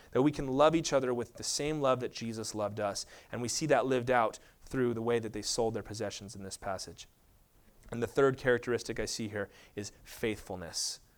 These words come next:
So participation, love, and faithfulness. See this in verse forty-six. Day by day. Greek, that means according to the day.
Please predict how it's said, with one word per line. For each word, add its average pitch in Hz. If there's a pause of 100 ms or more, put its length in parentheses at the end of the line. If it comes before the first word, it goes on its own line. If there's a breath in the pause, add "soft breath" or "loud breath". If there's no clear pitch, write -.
So -
participation, 117 (220 soft breath)
love, 110 (200 soft breath)
and 101
faithfulness. - (1120)
See -
this 123
in 123
verse 117
forty-six. 117
Day 139
by 135
day. 120
Greek, 123
that 131
means 117
according 151
to 143
the 139
day. 113